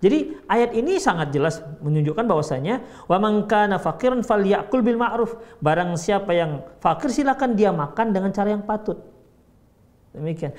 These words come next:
Kalau seandainya dia hutang, kalau seandainya dia itu hutang, ikhwah, ya, kalau memang memungkinkan hutang, kenapa harus dengan yang patut? Agak banyak aja lah diambil.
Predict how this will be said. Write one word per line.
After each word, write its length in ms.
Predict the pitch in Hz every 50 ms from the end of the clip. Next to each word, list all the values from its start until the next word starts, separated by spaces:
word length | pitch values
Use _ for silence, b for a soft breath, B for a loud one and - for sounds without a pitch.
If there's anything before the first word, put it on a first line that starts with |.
| B B
Kalau 240 | B 285 320 359 349
seandainya 480 | 339 311 - 247 254 262 254 214 240 233
dia 60 | 220
hutang, 480 | 214 220 - - 107 113 131 151 185 - - - _ _ _ _ _ _ _ _ _ _ _ -
kalau 160 | 196 214 220
seandainya 320 | - 233 202 208 220 220 202
dia 120 | 196 196 202
itu 80 | 196 165
hutang, 400 | 208 202 - - 123 113 110 -
ikhwah, 320 | 107 - 104 104 131 - - - _ b b b b b b b b
ya, 160 | - 156 139 B B B B B B B -
kalau 160 | - 240 240 254
memang 240 | 262 269 269 262 262 262
memungkinkan 400 | 262 254 269 262 254 254 254 220
hutang, 480 | 208 254 269 262 381 381 370 349 - -
kenapa 320 | - 185 151 139 151 143
harus 80 | 139 139
dengan 240 | 151 143 143 143
yang 80 | 143 143
patut? 400 | 247 285 320 - 359 269 - - - -
Agak 240 | 180 175 156 147
banyak 240 | 156 160 170 180 170
aja 240 | 147 151 170 240 302
lah 80 | 320 285
diambil. 400 | 285 269 285 285 302 311 320